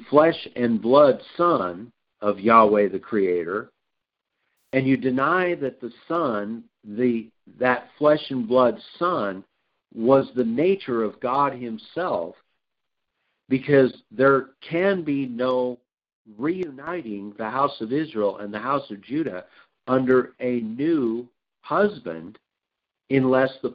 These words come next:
former husband be dead. God said, "I will abide by the law,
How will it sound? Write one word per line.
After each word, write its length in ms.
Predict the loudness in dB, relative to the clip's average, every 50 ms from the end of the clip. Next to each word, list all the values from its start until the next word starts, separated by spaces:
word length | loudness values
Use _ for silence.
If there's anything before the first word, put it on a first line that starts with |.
| -8 _
former 460 | 0 2 2 2 2 0 -2 -4 -4
husband 520 | -4 -2 -2 -2 -2 -4 -8 -10 -10 -8 -10
be 120 | -10 -10
dead. 460 | -6 -4 -2 -2 -2 -2 -4 -8 -12 -16 _ _ _ _ _ _ _ -6 -2
God 480 | 0 2 4 4 4 2 2 -2 -8 _ _ _ -20 -12 -6
said, 360 | -2 0 2 2 2 0 -2 -8 _ _ 0
"I 280 | 2 4 4 6 4
will 340 | 4 4 2 2 2 0 0
abide 600 | -4 -8 -4 -2 0 2 2 2 0 -2 -4 -4
by 200 | -4 -4 -4 -4
the 80 | -4 -6
law, 680 | -8 -8 -6 -6 -4 -4 -2 -4 -4 -6 -8 -12 -18